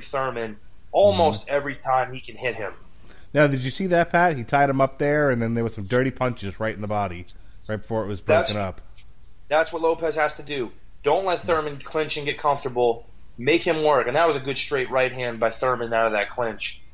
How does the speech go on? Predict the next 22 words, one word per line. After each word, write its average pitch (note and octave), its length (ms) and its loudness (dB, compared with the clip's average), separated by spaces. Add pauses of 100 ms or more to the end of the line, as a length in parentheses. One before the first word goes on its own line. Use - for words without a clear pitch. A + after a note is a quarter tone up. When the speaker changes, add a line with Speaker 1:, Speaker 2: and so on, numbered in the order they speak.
(120)
Speaker 1:
That D#3 220 4
made D3+ 160 2
Lopez C3 380 0
take A#2+ 160 -4
a A2+ 60 -4
backward A#2 400 2
step - 280 -2
for G#2+ 80 0
a G#2 60 -4
moment. G2+ 360 -2 (500)
And A#2+ 120 0
a B2 40 0
good C#3 240 -2
combination C3+ 540 2
there C3 160 4
off A#2+ 160 2
the A#2 80 -2
ropes A#2+ 520 2 (260)
and A2+ 180 -2
makes C3 380 0
Lopez B2+ 540 2
miss. A#2 440 -2